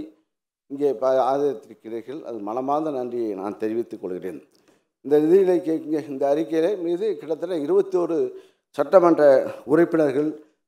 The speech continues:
பேசியிருக்கின்றார்கள். எல்லாம் எல்லா, எல்லோரும் பேசியிருக்காங்க. இங்கே திராவிட முன்னேற்ற கழக சார்பாக, இளைஞரணி செயலாளர் மரியாதைக்குரிய நண்பர் உதயநிதி ஸ்டாலின் அவர்கள், அவரும் இந்த நிதி அறிக்கை அதிக, அவர் பேசியதில் அதிகமா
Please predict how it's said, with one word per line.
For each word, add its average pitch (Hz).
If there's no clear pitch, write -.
பேசியிருக்கின்றார்கள். 120
எல்லாம் 160
எல்லா, 143
எல்லோரும் 180
பேசியிருக்காங்க. 120
இங்கே 127
திராவிட 127
முன்னேற்ற 151
கழக 143
சார்பாக, 147
இளைஞரணி 151
செயலாளர் 143
மரியாதைக்குரிய 151
நண்பர் 135
உதயநிதி 147
ஸ்டாலின் 151
அவர்கள், 139
அவரும் 233
இந்த 220
நிதி 170
அறிக்கை 165
அதிக, 131
அவர் 143
பேசியதில் 180
அதிகமா 190